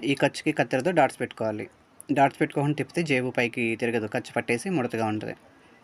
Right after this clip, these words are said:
అందుకే ఇప్పుడు నేను చూపిస్తున్న విధంగా కత్తెరతో డాట్స్ పెట్టుకోవాలి. ఇలా డాట్స్ పెట్టుకున్న తర్వాత అప్పుడు తిరగలు తీసుకోవాలి. ఈ తిరగలు తీసేసుకుని పైన మొత్తం ఎడ్జ్ కుట్టేసుకోవాలి. అప్పుడు జేబు ఇంకా కొంచెం గట్టిగా ఉంటుంది. ఎక్కడ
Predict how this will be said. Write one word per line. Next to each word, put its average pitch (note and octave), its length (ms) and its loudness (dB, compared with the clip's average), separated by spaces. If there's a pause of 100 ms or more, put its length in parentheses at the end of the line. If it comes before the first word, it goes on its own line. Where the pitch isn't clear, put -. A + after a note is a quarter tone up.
(340)
అందుకే B2+ 220 4 (140)
ఇప్పుడు B2 260 0
నేను A#2 140 4
చూపిస్తున్న A#2+ 320 0
విధంగా C3 200 4
కత్తెరతో B2+ 320 0 (280)
డాట్స్ A2+ 240 4
పెట్టుకోవాలి. G#2 420 -2 (1600)
ఇలా B2+ 180 4
డాట్స్ B2+ 220 6
పెట్టుకున్న A#2+ 340 -4
తర్వాత A#2+ 280 2 (280)
అప్పుడు G3 240 -2
తిరగలు A2+ 280 0
తీసుకోవాలి. G#2+ 440 -4 (2500)
ఈ D3 120 4
తిరగలు C#3+ 260 4
తీసేసుకుని D3+ 420 2 (320)
పైన C#3 220 2 (320)
మొత్తం C#3 240 -4
ఎడ్జ్ A#2+ 200 -2
కుట్టేసుకోవాలి. A2 600 -2
అప్పుడు B2+ 220 -4
జేబు B2+ 200 2
ఇంకా A#2+ 160 -4
కొంచెం A#2 280 -2
గట్టిగా A#2 260 -4
ఉంటుంది. A2 240 -8
ఎక్కడ A#2+ 120 -2